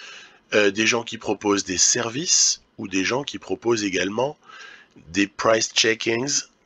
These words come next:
euh, c'est-à-dire pour essayer de savoir tel objet, je, je, je ne connais pas vraiment sa valeur, est-ce que quelqu'un veut bien m'aider à, à mieux évaluer sa, sa valeur, vous voyez. Donc ça c'est une, une chose que je voulais montrer,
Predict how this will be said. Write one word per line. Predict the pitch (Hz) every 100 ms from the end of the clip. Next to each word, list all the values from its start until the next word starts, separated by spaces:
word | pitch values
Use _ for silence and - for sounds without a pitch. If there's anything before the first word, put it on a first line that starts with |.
| 90
euh, | 92 92 90 82 -
c'est-à-dire | - - 82 101 113
pour | - 98 101 117 - _ _ _ - _ - _ - -
essayer | - 101
de | -
savoir | 104 85 98 123 -
tel | - 95
objet, | 90 - 107
je, | 104 92 -
je, | - -
je | -
ne | 92
connais | 104 101
pas | 110
vraiment | 107 107 127
sa | - 104
valeur, | 95 107 135 - - - - -
est-ce | 101 -
que |
quelqu'un | 113 95 - 120
veut | 101
bien | 95 113 120
m'aider | 98 90 120 131 _ _ _ - - - - _
à, | 95 95 90 87 90 -
à | 92
mieux | 90 104 123 101
évaluer | 95 92 95 101 117
sa, | - 95 85 80 87 -
sa | - 95
valeur, | 87 78 82
vous | 78
voyez. | 87 - _ - - - - - -
Donc | 95 92
ça | - 120
c'est | - 101 -
une, | 98 92 -
une | 101 104
chose | 113 104
que | 101
je | 90
voulais | 95 92
montrer, | 92 87 - 131